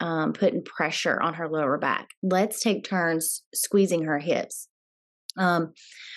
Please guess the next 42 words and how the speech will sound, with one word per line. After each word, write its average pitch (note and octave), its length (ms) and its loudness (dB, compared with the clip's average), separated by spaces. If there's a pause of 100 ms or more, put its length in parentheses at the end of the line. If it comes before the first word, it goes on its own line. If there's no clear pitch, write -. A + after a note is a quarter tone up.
(220)
why G#3 180 4
don't B3 240 4
you F#3+ 360 6
take G3 260 0
a E3+ 220 2
thirty-minute F3+ 600 2
nap? C#3+ 500 -2
And F3 120 0
I'm F3+ 120 4
gonna A3 200 4
sta-, F#3+ 260 -2
and E3+ 140 0
I'm F3 160 2
gonna F#3 180 2
be E3 180 2
with E3+ 220 2
her, D#3 160 2
and D#3+ 160 -2
we're F3+ 100 2
just A#3 220 0
gonna F3+ 280 2
walk, E3+ 520 0
do G3 120 6
some G3+ 200 0
stairs. - 680 -2 (640)
Um, F3+ 320 2
"Hey, A#3+ 580 6
Dad, F3+ 320 0
I G3 200 -4
think A3+ 300 4
that G#3 280 2
this F#3+ 200 -2
baby F#3 640 2
is, F3 340 2
um, D#3+ 520 -2 (680)
is F#3+ 200 2
sunny F3+ 220 4
side F3 300 0
up," D#3+ 340 0 (100)
which F3 380 2
is F3 160 -4
what - 260 2